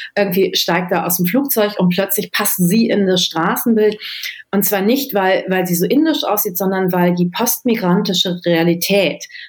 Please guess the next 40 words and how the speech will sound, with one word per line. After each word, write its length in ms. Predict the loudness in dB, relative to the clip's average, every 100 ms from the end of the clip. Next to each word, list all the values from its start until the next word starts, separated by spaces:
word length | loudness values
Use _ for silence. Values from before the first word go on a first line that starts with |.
| -4
da 160 | 0
halt 160 | 0 0
einfach 240 | 0 0
viel, 240 | 0 0 2
viel 160 | 2
stärker 440 | 2 0 -2 -2 -2
vertreten 540 | -2 0 -2 0 -2 -2
ist. 160 | -8 -8 -12 -12 -12 -10 0
Und 160 | 2
das 180 | 2 0
ist 160 | -4 -2
tatsächlich 640 | -2 0 0 0 -2 -2
ein 300 | 0 0 0
Bedürfnis 680 | 0 0 0 0 0 -2 -6
von 300 | -6 2 4
mir, 420 | 4 4 2 0 -4 -10 -16 _
dass 160 | -2
so 100 | 0 0
die, 400 | 2 2 2 2
die 160 | 0
postmigrantische 840 | 2 -2 -2 -2 -2 -2 -4 -4 0
Realität 540 | 2 2 2 0 0
in 120 | 2
der, 140 | 2 2
sowohl 220 | 0 2
in 100 | 2
der 120 | 2
Literatur 540 | 0 -2 -4 2 2
als 220 | 2 -2 -4
auch 140 | -4
im 80 | -2
Fernsehen 580 | 0 0 2 2 0 2
und 200 | 0 0
so 120 | 0
weiter 320 | 0 0 -2 -6
und 80 |
so 100 | -4
weiter 240 | -2 -2 -4
auf 160 | -8
Bühnen, 320 | -2 2 2